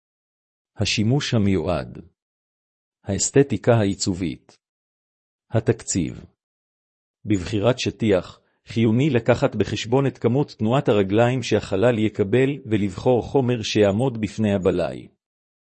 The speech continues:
בנוסף, עיצוב השטיח צריך להשלים את האסתטיקה הכללית של החדר ולהוסיף עניין ויזואלי לחלל.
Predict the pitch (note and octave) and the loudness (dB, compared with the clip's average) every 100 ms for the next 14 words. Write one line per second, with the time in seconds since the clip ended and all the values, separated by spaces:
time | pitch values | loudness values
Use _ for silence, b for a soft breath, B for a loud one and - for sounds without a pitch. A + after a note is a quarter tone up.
0 | _ _ _ _ G2+ F#2 E2+ - G#2+ F#2+ | _ _ _ _ -4 -2 -2 2 2 2
1 | - - _ - G2+ E3 D3+ B2+ - - | -4 -20 _ -12 -2 2 2 2 0 2
2 | D#3+ - - A2+ - A2+ F#2+ C3+ C#3+ C3+ | 0 0 -2 -2 0 0 2 0 0 2
3 | G2 - C#3 A#2+ G#2 A2+ - G#2 A#2 D3 | 0 0 -2 0 2 2 4 0 0 -2
4 | C3 G2+ - A2 G#2+ G2+ A2 G2+ G#2 G2+ | 0 -2 0 -2 0 0 -2 2 2 2
5 | - C#3+ - G#2+ G#2 C3 D3+ A2 G2 G2 | 2 0 0 -2 0 0 0 -2 0 2
6 | G#2+ C#3 C3 G2+ - F#2 D2+ B1+ A#1 | 2 2 2 0 -2 -4 -4 -6 -10